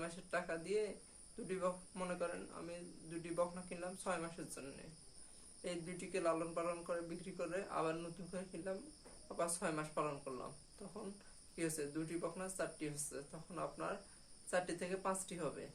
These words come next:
কিভাবে সেটা আমি আপনাদেরকে দেখাচ্ছি।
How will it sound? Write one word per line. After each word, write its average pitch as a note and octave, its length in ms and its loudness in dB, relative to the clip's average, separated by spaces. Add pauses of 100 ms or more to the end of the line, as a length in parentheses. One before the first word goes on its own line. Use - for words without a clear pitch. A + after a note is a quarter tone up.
কিভাবে F3 360 0 (100)
সেটা - 1040 -6 (140)
আমি A3 200 -4
আপনাদেরকে D3+ 420 0
দেখাচ্ছি। C#3+ 500 0